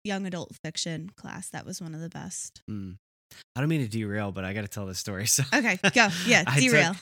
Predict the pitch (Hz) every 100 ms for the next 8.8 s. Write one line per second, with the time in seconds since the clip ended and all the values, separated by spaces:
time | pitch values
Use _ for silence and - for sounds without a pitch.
0 | _ _ _ 143 139 - 143 143 131 135
1 | - 120 120 - 107 101 104 120 101 110
2 | - 107 101 101 92 90 98 113 110 98
3 | 98 101 107 104 - 117 113 107 113 -
4 | 110 101 98 95 101 95 95 92 90 -
5 | - _ _ _ - 135 160 156 - 156
6 | 165 160 147 117 110 110 123 123 107 92
7 | 120 127 131 123 131 107 101 98 80 -
8 | 120 113 117 123 123 123 120 117